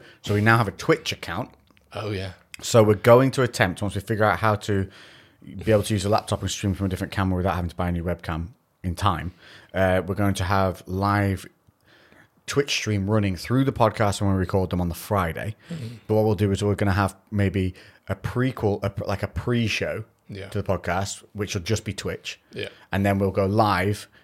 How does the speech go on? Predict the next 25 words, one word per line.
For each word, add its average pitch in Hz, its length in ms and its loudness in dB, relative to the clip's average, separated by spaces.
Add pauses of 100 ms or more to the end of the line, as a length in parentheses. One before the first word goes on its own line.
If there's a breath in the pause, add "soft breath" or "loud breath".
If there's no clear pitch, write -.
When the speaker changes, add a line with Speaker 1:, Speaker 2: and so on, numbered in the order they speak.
Speaker 1:
and 87 80 -4
then 90 80 0
we'll 90 80 -4
be 85 60 -10
streaming 101 340 0
live 95 220 0
with 92 100 -8
Twitch, - 240 -8
so 92 100 -6
we'll 90 80 -4
be 92 100 -2
able 90 80 -6
to - 80 -8
interact - 360 -4
with 90 80 -8
you 90 60 -6
guys 87 220 -2
live 90 280 -2
on 92 140 -2
the 85 100 -4
evenings. 85 460 -8 (600 loud breath)
And 90 260 0
then 90 460 0
we're 95 160 -2
gonna 98 280 0